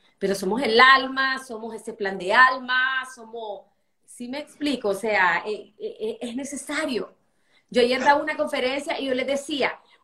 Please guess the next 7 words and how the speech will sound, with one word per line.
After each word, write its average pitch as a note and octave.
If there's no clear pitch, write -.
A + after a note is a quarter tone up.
ustedes C4
busquen E4+
ayuda C4
espirit-, D4
eh, G3+
eh, G#3
psicológica, A3+